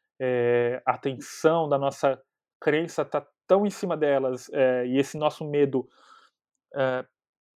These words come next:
meio que validando a, a existência dessas ilhas, e se todas elas fossem real e meio que todas elas pudessem ser um portal para uma mesma ilha etérea, né?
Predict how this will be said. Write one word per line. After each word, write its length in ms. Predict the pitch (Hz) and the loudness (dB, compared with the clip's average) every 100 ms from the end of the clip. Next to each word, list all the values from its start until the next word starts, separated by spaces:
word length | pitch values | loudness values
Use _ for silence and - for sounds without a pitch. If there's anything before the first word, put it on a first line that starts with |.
| _ _ _ | _ _ _
meio 400 | 156 139 151 170 | -8 -2 6 6
que 140 | 170 165 | 6 -12
validando 1000 | 135 160 202 156 139 175 202 139 117 113 _ _ _ _ - | 0 0 0 0 2 2 2 -2 -4 -8 _ _ _ _ -4
a, 240 | 135 131 - | -2 -2 0
a 100 | 139 | 0
existência 420 | 135 131 147 139 | 0 -2 -4 0
dessas 280 | 143 - 135 | 0 0 -4
ilhas, 260 | 190 190 170 | 2 2 2
e 60 | |
se 160 | - 226 | -4 -6
todas 360 | - 240 214 | 2 2 2
elas 180 | 170 160 | -2 -2
fossem 280 | - 156 151 | -4 -6 -4
real 320 | 151 156 175 - | 0 0 0 -4
e 260 | 170 175 170 _ | -8 -8 -14 _
meio 220 | 151 165 170 | 0 0 0
que 140 | - | -16
todas 380 | _ 214 208 147 | _ 0 0 0
elas 360 | 160 180 170 - _ | 0 0 -2 -12 _
pudessem 480 | 156 143 151 165 156 | -4 4 2 2 -8
ser 220 | - 160 | 0 0
um 60 | 160 | 2
portal 440 | 156 147 151 151 | -2 0 -2 0
para 180 | 156 151 | 0 -2
uma 140 | 147 | -4
mesma 440 | 139 139 156 156 143 | -4 2 2 2 0
ilha 400 | 147 147 131 117 _ _ _ _ | 0 4 4 2 _ _ _ _
etérea, 520 | 139 - 135 123 113 _ _ _ 127 | -6 2 2 2 -2 _ _ _ 0
né? 280 | 123 127 | 0 0